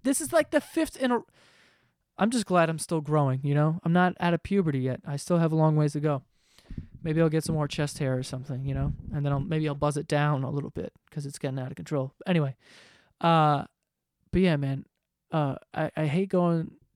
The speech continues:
to these tax fucking, my, th-, these meetings with my accountant. I can't because I, f-, I feel like he hates me. Like, every time I get there, I show him, like, the amount of money that I made and, like,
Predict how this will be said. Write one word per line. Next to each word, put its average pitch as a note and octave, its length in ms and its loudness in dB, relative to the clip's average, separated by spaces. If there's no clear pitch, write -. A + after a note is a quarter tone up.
to D#3+ 100 -6
these D3+ 240 -2
tax - 420 -4
fucking, C#3+ 440 -4
my, D#3 160 0
th-, F3 220 -4
these D#3+ 200 4
meetings G3 220 4
with D#3 80 2
my C#3+ 100 2
accountant. D3+ 460 -2
I C#3+ 80 -6
can't - 280 -6
because D#3 320 -2
I, - 40 -4
f-, - 240 -6
I E3+ 100 -2
feel G#3 180 0
like F3+ 80 2
he D3+ 80 2
hates D3+ 240 2
me. F#3 220 0
Like, D3 160 -2
every F3 160 2
time G#3 160 2
I F3+ 80 4
get D3+ 240 2
there, D#3+ 220 4
I D3+ 140 4
show D#3 380 4
him, D3 240 -4
like, C#3+ 260 -4
the D#3 100 4
amount D3 240 4
of D3 60 2
money D3 200 2
that C3+ 140 2
I C#3+ 80 4
made C#3+ 360 4
and, D3 140 -2
like, C#3 240 -6